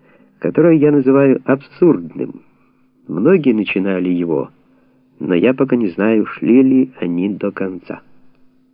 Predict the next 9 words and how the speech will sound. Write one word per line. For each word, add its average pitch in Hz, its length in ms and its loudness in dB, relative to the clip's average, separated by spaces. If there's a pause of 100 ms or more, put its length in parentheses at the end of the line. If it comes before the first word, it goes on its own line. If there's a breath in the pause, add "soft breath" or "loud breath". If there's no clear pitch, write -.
(3000)
Когда 110 300 2
Карл 160 560 2
Ясперс, 120 680 -2 (1080)
показав 98 400 0
невозможность 127 1000 0
мысленно 123 540 0
конституировать 117 1120 0
единство 101 580 0
мира, 120 460 0